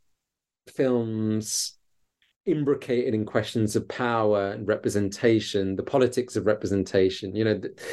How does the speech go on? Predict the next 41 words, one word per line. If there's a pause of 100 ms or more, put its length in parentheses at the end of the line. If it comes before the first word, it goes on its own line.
(140)
the
very
fact
that
I
talk
about
gender
th-, (100)
almost
<laughs>
throughout, (560)
um,
is,
is,
is
really
something
that
aligns
the
book
with
cultural
studies. (440)
But
again,
just
to
go
back
to
your
point
about
Kristen
Ross,
who
I (180)
absolutely
adore.